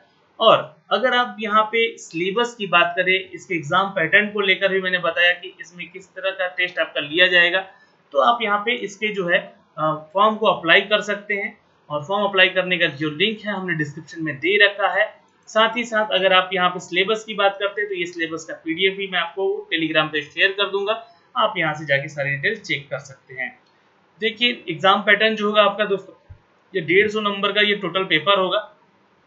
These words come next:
और ये एक सौ बीस minute का paper होना है आपका, जहाँ पे general intelligence reasoning में चालीस question होंगे और ये चालीस marks के होंगे, तीस minute का, यानी कि slot wise आपका जो है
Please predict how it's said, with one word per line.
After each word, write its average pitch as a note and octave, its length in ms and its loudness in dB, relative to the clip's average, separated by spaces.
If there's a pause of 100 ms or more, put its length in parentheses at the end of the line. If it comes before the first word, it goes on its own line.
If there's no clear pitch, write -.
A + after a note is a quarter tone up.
(560)
और F3 120 -2
ये F3+ 140 4
एक F3 100 -2
सौ F3+ 100 -6
बीस F#3 300 -8
minute G3 260 0
का G3 60 4
paper D3+ 340 -2
होना B2+ 200 -10
है A#2 120 -10
आपका, - 360 -20 (400)
जहाँ F3+ 360 4
पे G#3+ 260 2 (180)
general F#3+ 300 0
intelligence G3+ 560 0
reasoning F3+ 320 -4 (480)
में F#3+ 260 0
चालीस F#3 340 2
question G#3+ 320 -4
होंगे F#3+ 280 -2
और D#3 320 2
ये D3+ 120 2
चालीस D#3+ 440 0
marks F3+ 240 2
के A3 80 -6
होंगे, G3 220 -2
तीस A3+ 420 -16
minute F#3 180 -2
का, C3+ 120 -10
यानी C#3+ 240 -4
कि F3+ 160 -2
slot F#3 420 2
wise G#3+ 200 0
आपका G3 240 0
जो E3+ 140 -2
है F3 340 0